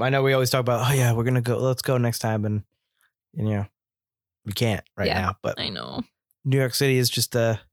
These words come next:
Speaker 1: a short train ride away from us. So
Speaker 2: It is. And, like, I will never again take for granted the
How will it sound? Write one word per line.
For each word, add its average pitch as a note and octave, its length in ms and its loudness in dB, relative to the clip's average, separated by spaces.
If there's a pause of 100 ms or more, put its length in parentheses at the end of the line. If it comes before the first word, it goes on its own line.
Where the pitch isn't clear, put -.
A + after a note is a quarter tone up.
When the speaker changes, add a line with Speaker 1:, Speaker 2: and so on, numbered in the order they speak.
(580)
Speaker 1:
a D3 60 2
short D#3+ 280 2
train C#3+ 280 2
ride C3 200 4
away A#2+ 220 2
from G#2+ 180 -2
us. F#2+ 140 -2
So G#2+ 160 0
Speaker 2:
It A#3+ 220 -2
is. A3 600 0
And, G3+ 140 2
like, G3+ 280 0 (240)
I G3 140 0
will G3+ 180 0
never G3 800 2 (680)
again F3 500 2
take E3 320 -2
for E3+ 180 -6
granted E3 600 0 (120)
the D#3+ 400 0